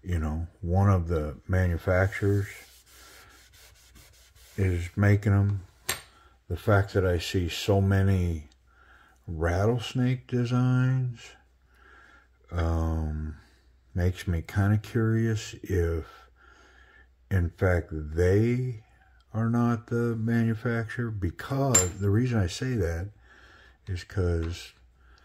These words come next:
I s-, I saw a comment recently that said that,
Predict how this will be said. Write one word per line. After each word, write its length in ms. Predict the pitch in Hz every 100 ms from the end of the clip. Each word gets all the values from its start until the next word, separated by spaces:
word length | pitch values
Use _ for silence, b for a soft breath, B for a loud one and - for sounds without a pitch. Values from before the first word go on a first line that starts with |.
| b b b _ -
I 120 | 104
s-, 380 | 101 - - - - -
I 80 |
saw 300 | 101 - 113
a 40 | 92
comment 580 | - 123 117 107 85 71
recently 680 | 90 90 87 - 85 85
that 220 | 85 85
said 420 | - - 90 87 92
that, 320 | 82 82